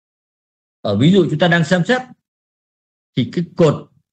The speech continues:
thông tin học sinh, thông tin thủ thư và thông tin sách có đến ba cột là không phải là vô hướng. Chẳng hạn như cột thông tin học sinh nó có ba thành phần: mã học sinh này,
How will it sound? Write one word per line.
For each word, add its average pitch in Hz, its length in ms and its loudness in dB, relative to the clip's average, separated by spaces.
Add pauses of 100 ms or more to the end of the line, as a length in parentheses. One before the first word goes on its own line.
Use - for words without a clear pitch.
(140)
thông 180 160 0
tin 180 140 2
học 143 220 0
sinh, 175 240 2
thông 165 180 4
tin 175 160 4
thủ 98 200 0
thư 165 260 4
và 123 220 -2
thông 151 140 2
tin 170 100 4 (140)
sách 220 200 -2 (100)
có 135 60 -4
đến 143 120 -2
ba 175 240 2
cột 120 220 -6 (640)
là 98 100 -6
không 131 180 0
phải 80 120 -2
là 87 60 -2
vô 107 180 2
hướng. 107 240 2 (440)
Chẳng 101 160 -2
hạn 127 200 0
như 139 80 -2
cột 127 260 0
thông 156 120 2
tin 160 120 4
học 120 200 2
sinh 151 380 0
nó 143 160 -2
có 151 280 -2
ba 175 180 2
thành 131 220 -2
phần: 101 220 -2 (840)
mã 143 220 0
học 165 400 0
sinh 143 280 0
này, 87 100 -2